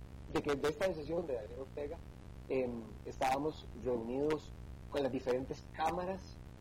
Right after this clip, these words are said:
y en la mañana se reunieron los ministros, los ministros de Comercio Exterior, pero por el momento,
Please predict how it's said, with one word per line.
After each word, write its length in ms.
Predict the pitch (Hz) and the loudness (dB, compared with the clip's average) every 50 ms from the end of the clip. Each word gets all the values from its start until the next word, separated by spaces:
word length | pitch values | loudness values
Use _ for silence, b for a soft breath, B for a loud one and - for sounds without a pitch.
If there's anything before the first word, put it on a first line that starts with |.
| - - - - | -10 -10 -6 0
y 100 | - 156 | 2 4
en 80 | 151 143 | 6 6
la 80 | 139 135 | 4 4
mañana 320 | 131 123 127 135 151 160 | 2 2 2 0 0 0
se 100 | 151 156 | -2 -4
reunieron 300 | 131 123 127 123 120 120 | -6 -6 -6 -8 -8 -8
los 100 | - - - | -8 -8 -10
ministros, 360 | - - - - - - - | -10 -10 -10 -10 -8 -4 2
los 200 | 135 120 113 107 | 2 4 4 2
ministros 320 | 110 113 113 113 - 120 | 0 -6 -8 -8 -4 -4
de 60 | 120 117 | -4 -4
Comercio 300 | 113 113 117 110 120 120 | -4 -6 -6 -6 -6 -8
Exterior, 380 | - - 113 113 165 170 - - | -6 -2 0 2 2 2 2 0
pero 160 | 139 127 127 | -2 -2 -2
por 180 | - - 135 127 | -2 -2 -4 -4
el 80 | 123 | -2
momento, 440 | 120 120 123 135 147 143 - 180 175 | -4 -4 -4 -4 -4 -2 -2 -2 -2